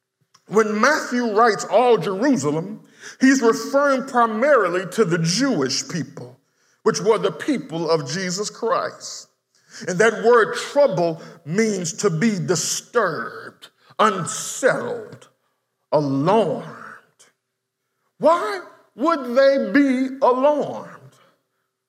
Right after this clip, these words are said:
Huh. Because Herod was alarmed. See, what, here's what you gotta understand about Herod. This is Herod the Great. Herod was crazy, y'all. His nickname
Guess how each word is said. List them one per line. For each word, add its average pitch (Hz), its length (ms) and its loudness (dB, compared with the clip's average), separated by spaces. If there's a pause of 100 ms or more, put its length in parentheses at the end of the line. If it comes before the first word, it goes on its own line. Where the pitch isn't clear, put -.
(220)
Huh. 165 220 -8 (440)
Because 180 420 -2
Herod 147 600 0
was 160 180 2
alarmed. 143 580 -2 (920)
See, 262 160 0 (160)
what, 277 160 2
here's 311 220 0
what 247 180 2
you 240 60 -4
gotta 226 160 4
understand 226 420 0
about 180 220 2
Herod. 180 340 0
This 240 160 0
is 190 100 -2
Herod 208 460 2
the 208 80 2
Great. 214 260 2 (320)
Herod 269 440 4
was 208 140 0
crazy, 294 560 0
y'all. 214 600 0 (1400)
His 277 240 2
nickname 240 880 -2